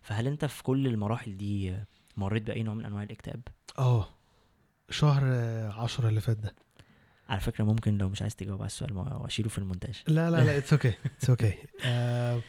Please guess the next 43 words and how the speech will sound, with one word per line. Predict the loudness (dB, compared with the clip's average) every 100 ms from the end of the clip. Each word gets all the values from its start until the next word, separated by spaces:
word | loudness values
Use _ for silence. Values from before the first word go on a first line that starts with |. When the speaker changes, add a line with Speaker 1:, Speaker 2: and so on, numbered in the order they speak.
| -12 -20 _ -10 -10 -20 -18 0
Speaker 2:
يعني | 2 2 0 -4 -4
النقطة | 4 6 8
زي | 8 8
دي | 8
برضو | 8 6
هتفهم | 6 8 10 10
ال-، | 8 6 4
ال-، | 2 2 0 -2 -6 -4
الفانز | -6 -2 -2 -2
عندي | -2 0 2 2 0
Speaker 1:
مهم. | -4 0
Speaker 2:
أو | 0 0
السبسكرايبرز | -2 -4 0 2 2 0
عندي | -2 -2
على | -2
الشانل. | -2 0 0 2
أنا | 4 6
ليه | 8
قعدت | 6 4 0 0 0
شهر | 2 4 4 2
كامل | 0 2 2
ما | 2
بنزلش | 0 0 0 0 -2
فيديوز | -2 -2 -4
على | -6 -6
السوشيال | -6 -8 -8 -8 -8
ميديا؟ | -8 -10
Speaker 1:
واو، | -12 -14 -10
ده | -8
حصل | -8 -8 -10
فعلًا. | -12 -14 -10
Speaker 2:
يس. | -10 -10 -16 _ _ -20
Speaker 1:
أوكي. | -20 -20 -20 -8 -4
Speaker 2:
آه، | -4 -2
من | 0
نص | 2 2
تسعة | 0 0 -2
تقريبًا | -2 0 0
أو | 0
من | -2
آخر | -4 -4
تسعة | -2 -2 0
لغاية | 0 2 0